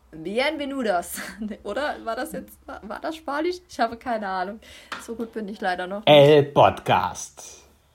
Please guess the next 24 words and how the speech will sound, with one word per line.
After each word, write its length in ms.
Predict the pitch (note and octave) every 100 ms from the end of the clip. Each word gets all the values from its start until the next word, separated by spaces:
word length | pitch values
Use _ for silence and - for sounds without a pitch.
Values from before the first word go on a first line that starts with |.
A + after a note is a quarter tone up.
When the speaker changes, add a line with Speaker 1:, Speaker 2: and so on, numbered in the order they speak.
| _ _ _ _ B4 - - -
Speaker 2:
<laughs> 120 | A#3+ B3 B3+ - - - - E3 C3+ - - - - - - _ _ - - C#4 -
Speaker 1:
Ja. 60 | E3 F3 B2 -
Speaker 2:
Ja, 100 | A#2+
okay. 320 | C#3+ F#3+ F3+ C3
Äh, 260 | - - -
interessant 540 | G3 F#3+ G3+ A#3 -
ist, 260 | - D3+ -
interessante 640 | D#3 D3 D#3 F3 F3 -
Ostertradition. 1000 | D3+ C#3 B2 - G#2 G2 G#2+ G#2 G#2 G#2+
Hast 300 | D#3+ D#3+ -
du 60 | C3+
noch 200 | D#3+ -
eine? 280 | - G#2 B2
Speaker 1:
Ja. 40 |
Speaker 2:
Ich 120 | -
würde 160 | C#3 C3+
gerne, 360 | C3+ - - D#3
<laughs> 340 | - F#3+ -
ich 160 | A3+ -
würde 200 | G#3 -
gerne 220 | F3+ D#3+
eine 200 | D3+ D3
hören. 400 | C#3 B2+ B2 - - D#4+ -
<laughs> 220 | D3+ C3+